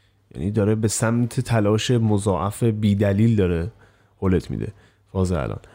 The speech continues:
و با توجه به اون موزیکه داره به اون سمت ریتمیک تر میره. اما من دوست داشتم همون فضای اتمسفری بیشتر بمونه، چون می‌شد توش حرف زد و اصلاً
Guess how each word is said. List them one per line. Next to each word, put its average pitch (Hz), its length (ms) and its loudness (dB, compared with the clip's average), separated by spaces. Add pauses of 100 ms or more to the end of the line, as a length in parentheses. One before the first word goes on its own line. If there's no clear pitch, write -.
(240)
و 113 120 0
با 131 140 0
توجه 151 260 0
به 107 120 0
اون 113 480 2
موزیکه 104 400 2
داره 107 200 2
به 107 100 2
اون 104 120 0
سمت 107 340 -2
ریتمیک 87 400 -4
تر 87 240 -2
میره. 69 220 -8 (520)
اما 165 320 2
من 147 180 2
دوست 151 140 -2
داشتم 143 280 0
همون 131 300 0
فضای 107 380 0
اتمسفری 98 600 -2
بیشتر 92 320 -4
بمونه، 78 380 -6
چون 98 140 0
می‌شد 104 200 -2
توش - 180 -8
حرف 101 340 -4
زد - 480 -8 (460)
و 104 60 -2
اصلاً 123 380 0